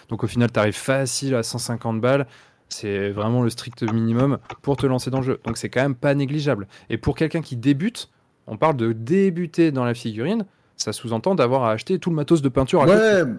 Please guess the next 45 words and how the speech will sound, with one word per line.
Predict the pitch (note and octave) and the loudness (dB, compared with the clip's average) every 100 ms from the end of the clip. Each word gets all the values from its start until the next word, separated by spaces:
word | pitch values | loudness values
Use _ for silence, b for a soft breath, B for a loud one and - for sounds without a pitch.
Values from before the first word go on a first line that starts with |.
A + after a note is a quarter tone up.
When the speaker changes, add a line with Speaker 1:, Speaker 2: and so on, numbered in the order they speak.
| - | -4
Speaker 1:
Donc | C#3 F3+ | 0 0
Speaker 2:
mais | |
Speaker 1:
c'est | A#2+ | 0
Speaker 2:
en | A#2 | 0
même | |
Speaker 1:
aussi, | A#2+ | -2
Speaker 2:
temps, | - F3 | 0 -2
Speaker 1:
tu | - | 0
vois, | E3 | -2
Speaker 2:
enfin, | - A2+ G#2 G#2 | 0 2 2 0
Speaker 1:
c'est, | G#2 G2+ | -2 -4
finalement, | - A#2+ C#3 | -6 -2 0
ça | F#3+ A#2 | 0 0
fait | - | 0
un | A#2+ | 0
Speaker 2:
je | |
suis, | F#2+ | 0
Speaker 1:
ticket | E2 | -2
Speaker 2:
je | A#2 | -2
suis, | D#3+ | -2
Speaker 1:
élevé. | C#3+ A#2+ | -2 -4
Speaker 2:
je | - | -4
suis, | B2+ A#2 | -4 -4
je | - | -2
suis | A#2+ | 0
d'accord | A2+ A#2 C3+ C3+ | 4 4 4 4
avec | G#2+ A2 | 2 0
ça | D#3 D3+ | 4 4
et | A2+ | 4
pas | A2+ | 2
d'accord | G#2+ A2 B2 | 2 2 4
à | |
la | G#2+ | 4
fois, | - F#3 | 2 0
parce | C3 - | 0 -2
qu'aujourd'hui, | A2+ G#2+ G#2+ B2+ D#3+ F3+ B B B B | 0 2 0 0 -2 -4 B B B B
trouve-moi | - D#3 D3+ D#3 C#3+ | 0 2 4 6 6
un | A#2 | 4
jeu | G#2+ | 4
où | E3+ D3+ | 2 2
tu | - | -2
peux | A2 | -2
jouer | G2+ A2 D3 | -2 2 2
pour | D#3 A2 - | 2 -6 -8
cent | - | -6